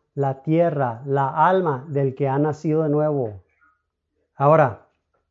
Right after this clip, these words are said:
para encontrar a Jesús, no se encuentra con ojo natural. Hay que levantar los ojos del corazón, los ojos de la alma,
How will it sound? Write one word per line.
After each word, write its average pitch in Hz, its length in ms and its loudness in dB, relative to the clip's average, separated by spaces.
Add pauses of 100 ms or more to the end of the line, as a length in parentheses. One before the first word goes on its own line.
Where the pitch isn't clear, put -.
(1040)
para 160 380 6
encontrar 165 720 0
a 202 120 4
Jesús, 226 800 2 (200)
no 165 220 2
se 196 160 2
encuentra 196 500 4
con 180 180 2
ojo 180 240 2
natural. 190 800 2 (1300)
Hay 185 420 4
que 214 200 2
levantar 214 760 4
los 156 440 0
ojos 190 480 2
del 165 160 -2
corazón, 233 840 0 (640)
los 156 320 0
ojos 196 420 2
de 175 120 -2
la 147 320 0
alma, 233 420 0